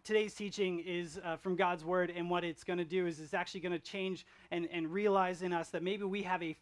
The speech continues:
functional fixedness about money and material.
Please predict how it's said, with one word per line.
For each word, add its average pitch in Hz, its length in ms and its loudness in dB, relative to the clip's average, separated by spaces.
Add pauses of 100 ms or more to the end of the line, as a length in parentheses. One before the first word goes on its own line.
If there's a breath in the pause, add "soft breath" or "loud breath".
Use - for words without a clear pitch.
functional 196 420 2
fixedness 165 760 -4 (220 loud breath)
about 170 360 0
money 185 340 2
and 165 80 0
material. 160 540 -4